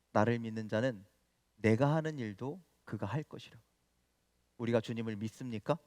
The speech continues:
우리가 주님을 믿는다면 주님이 하셨던 그 일도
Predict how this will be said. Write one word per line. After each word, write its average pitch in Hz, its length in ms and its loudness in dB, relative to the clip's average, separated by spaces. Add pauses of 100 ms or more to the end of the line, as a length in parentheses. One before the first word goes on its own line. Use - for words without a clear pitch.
(760)
우리가 151 240 6
주님을 165 360 -4
믿는다면 127 680 -6 (460)
주님이 110 380 -6
하셨던 117 500 -6
그 - 160 -6
일도 110 460 -4